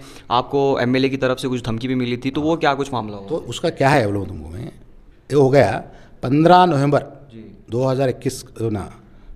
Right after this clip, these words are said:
Speaker 2: इक्कीस को
Speaker 1: हम्म।
Speaker 2: सीएम साहब आनंद को वो मिनी विधानसभा का उद्घाटन किए, ऐसा आए थे,
Speaker 1: जी।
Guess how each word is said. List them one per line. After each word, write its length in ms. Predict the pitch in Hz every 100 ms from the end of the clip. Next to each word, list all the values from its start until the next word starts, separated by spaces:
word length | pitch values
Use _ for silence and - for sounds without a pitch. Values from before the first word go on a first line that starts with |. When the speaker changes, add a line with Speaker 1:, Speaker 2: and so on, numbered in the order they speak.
| -
Speaker 2:
इक्कीस 280 | 117 147 -
को 120 | 104
Speaker 1:
हम्म। 600 | - - - 117 107 -
Speaker 2:
सीएम 360 | - 131 185 185
साहब 280 | 147 156
आनंद 300 | 151 117 151
को 140 | - 120
वो 1160 | 165 190 - - - - - - - - -
मिनी 160 | 127 143
विधानसभा 380 | 185 175 143 131
का 100 | 147
उद्घाटन 340 | 110 104 139
किए, 160 | 127 110
ऐसा 120 | -
आए 120 | 95
थे, 120 | -
Speaker 1:
जी। 440 | - - - 101